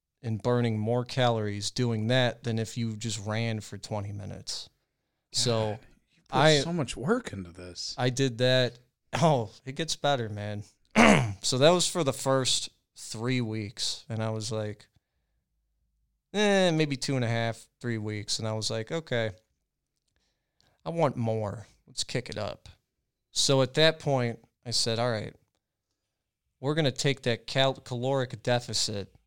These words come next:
Speaker 1: and we're gonna really go crazy with it." I started to consume only eight hundred calories a day.
Speaker 2: <laughs>
Speaker 1: and that continued to do the same shit.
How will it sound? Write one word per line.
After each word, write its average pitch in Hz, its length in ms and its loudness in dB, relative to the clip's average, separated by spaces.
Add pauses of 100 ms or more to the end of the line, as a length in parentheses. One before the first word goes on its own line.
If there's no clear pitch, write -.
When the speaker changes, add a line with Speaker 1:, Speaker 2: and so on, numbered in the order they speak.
(720)
Speaker 1:
and 117 160 -4
we're 123 140 0
gonna 110 320 -2
really 117 300 -4
go 107 200 -6
crazy 110 480 -8
with 104 280 -10
it." 104 180 -10 (540)
I 123 100 -2
started 135 540 2
to 131 120 -2
consume 123 800 0 (540)
only 120 360 -2
eight 123 200 -4
hundred 127 340 -4
calories 123 520 -2
a 135 60 -4
day. 117 360 -4 (1080)
Speaker 2:
<laughs> 139 100 -6 (800)
Speaker 1:
and 120 240 2
that 131 320 4 (200)
continued 180 720 4
to 131 80 0
do 127 200 -2
the 117 120 -4
same 135 360 4
shit. 123 540 0